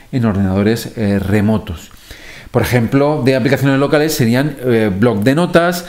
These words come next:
el Microsoft Office o el OpenOffice, el Photoshop, los navegadores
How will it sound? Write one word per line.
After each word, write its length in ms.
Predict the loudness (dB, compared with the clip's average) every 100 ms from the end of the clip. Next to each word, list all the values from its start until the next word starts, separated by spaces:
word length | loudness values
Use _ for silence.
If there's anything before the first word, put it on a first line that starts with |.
| -16 -6
el 320 | -2 2 2
Microsoft 720 | 2 2 0 0 2 2 0
Office 300 | 0 -2 0
o 80 | 2
el 60 | 2
OpenOffice, 720 | 2 2 0 2 0 0 0
el 80 | 0
Photoshop, 840 | -2 0 -2 2 2 2 -2 -6 -16 -18 -18 -4
los 200 | -2 2
navegadores 640 | 0 2 2 2 2 -2